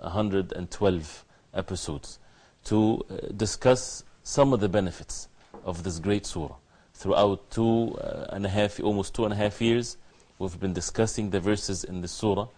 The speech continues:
this blessed surah of Surah Al-Baqarah, something that if we take years and years, we won't be able to get all the benefits that are mentioned there.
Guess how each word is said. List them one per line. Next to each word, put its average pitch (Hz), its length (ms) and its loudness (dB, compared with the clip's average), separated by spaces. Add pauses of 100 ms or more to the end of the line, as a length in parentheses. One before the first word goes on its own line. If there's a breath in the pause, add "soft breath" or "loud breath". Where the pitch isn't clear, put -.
(280 soft breath)
this 80 140 -8
blessed 104 340 4
surah 98 260 2
of - 120 -6
Surah 90 300 -4
Al-Baqarah, 92 500 -2 (520 soft breath)
something 120 460 4
that 104 160 4
if 101 180 -4
we 101 260 0
take 110 440 -2
years 113 380 4
and 101 200 0
years, 110 420 0 (400 soft breath)
we 98 80 -2
won't 104 200 2
be 101 220 2
able 95 200 2
to - 160 -4
get 98 280 0
all 113 240 4
the 98 140 0
benefits 98 500 -2
that 92 120 -2
are 87 120 -2
mentioned 85 440 -4
there. 69 160 -12